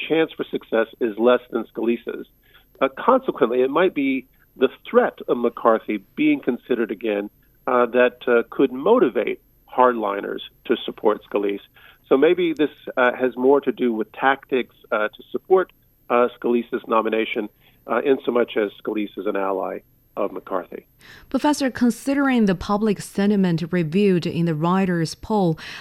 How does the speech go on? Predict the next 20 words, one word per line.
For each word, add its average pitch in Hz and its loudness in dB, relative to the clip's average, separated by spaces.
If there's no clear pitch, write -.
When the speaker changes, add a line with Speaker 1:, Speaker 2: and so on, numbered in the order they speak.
Speaker 2:
uh, 175 0
where 180 2
two-thirds 247 0
of 196 2
Americans 170 2
believe 160 -2
politicians 202 0
cannot 175 2
overcome 160 -2
partisan 170 0
differences, 190 0
what 247 2
potential 190 2
long-term 175 0
consequences 156 -2
might 185 2
this 170 0
political 165 0
polarization 165 2
have 151 -4